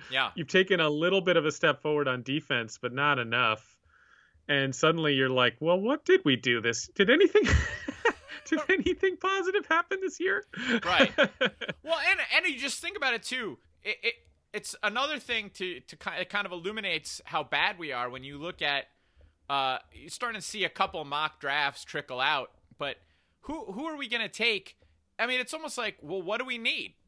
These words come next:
Speaker 1: We need, we need another corner, absolutely. We need an edge pass rusher, probably more than anything else. But we also need talent on the offensive side of the ball. <laughs> So
Speaker 2: We need
Speaker 1: it's
Speaker 2: a number,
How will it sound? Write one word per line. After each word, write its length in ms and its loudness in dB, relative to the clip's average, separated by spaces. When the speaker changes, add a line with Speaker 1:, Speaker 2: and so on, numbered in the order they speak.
Speaker 1:
We 140 -10
need, 340 -8
we 120 -12
need 180 -8
another 260 -6
corner, 560 -12
absolutely. 680 -6
We 140 -6
need 180 -4
an 160 -8
edge 300 -2
pass 320 -4
rusher, 240 -8
probably 340 -6
more 220 -10
than 140 -8
anything 280 -8
else. 460 -8
But 80 -2
we 140 0
also 340 -2
need 260 -12
talent 380 -2
on 100 -4
the 80 -8
offensive 460 -6
side 260 0
of 40 -8
the 60 -8
ball. 540 0
<laughs> 40 -20
So 180 -2
Speaker 2:
We 60 6
need 60 2
Speaker 1:
it's 80 2
Speaker 2:
a 40 2
number, 320 2